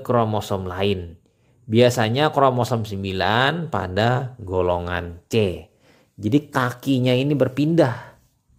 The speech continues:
Translokasi namanya. Jadi yang, ya, ini memendek,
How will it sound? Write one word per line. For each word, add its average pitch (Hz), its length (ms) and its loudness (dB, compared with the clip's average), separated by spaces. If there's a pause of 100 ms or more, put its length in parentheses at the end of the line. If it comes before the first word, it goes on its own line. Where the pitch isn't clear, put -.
(840)
Translokasi 123 880 0
namanya. 82 480 -6 (880)
Jadi 98 240 -4
yang, 104 320 2
ya, 104 160 -2 (160)
ini 107 160 -2
memendek, 101 800 0